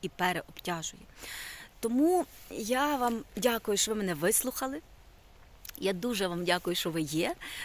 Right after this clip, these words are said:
тому що я <laughs> не підсідаю на вуха, е,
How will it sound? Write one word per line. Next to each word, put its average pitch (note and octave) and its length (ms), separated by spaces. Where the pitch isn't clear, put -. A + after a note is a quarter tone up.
тому F#3+ 160
що G3 140
я G#3 340
<laughs> - 340
не A3 100
підсідаю A3 580
на G#3 80
вуха, G3 360
е, - 400